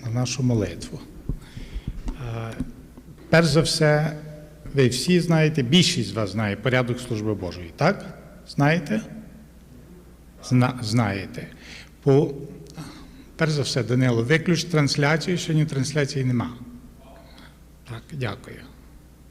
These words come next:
Ті, що хочуть дивитися, як ми молимося, хай моляться з нами духовно.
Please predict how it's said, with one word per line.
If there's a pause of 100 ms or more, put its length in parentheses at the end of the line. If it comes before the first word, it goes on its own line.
(540)
Ті,
що
хочуть
дивитися, (1400)
як
ми
молимося,
хай
моляться
з
нами
духовно.